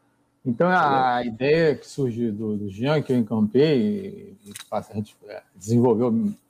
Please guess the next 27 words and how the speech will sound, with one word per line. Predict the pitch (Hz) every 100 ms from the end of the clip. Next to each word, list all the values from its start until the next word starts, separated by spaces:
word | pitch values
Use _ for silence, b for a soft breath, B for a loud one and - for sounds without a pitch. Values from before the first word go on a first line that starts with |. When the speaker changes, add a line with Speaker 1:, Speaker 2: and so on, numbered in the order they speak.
| _ _ -
Speaker 1:
isso, | 143 208 -
é, | 190 185 160 160
é |
nesse | 151 180 -
sentido, | 226 - 165 147
é |
pra | 147 156 175 - _ _ _ _ _ _ -
a, | 139
a, | 131 127 135
avisar | 170 185 135 147 220 240 - - _ _
ao | 131 135
minerador, | 135 135 123 143 170
"Olha, | 175 180 127
o |
seu | - 131
prazo | - 151 165
está | - 208 208
correndo." | 208 294 208 170 139 95 _ _ _ _ -
Basicamente | 147 151 175 170 190
é | 311
isso. | 160 113 - _ _ _ -
A | 120
função | - 120 175 180
nossa | 160 208 247
é |
avisar, | 233 277 151 107 -
"Olha, | 151 110 90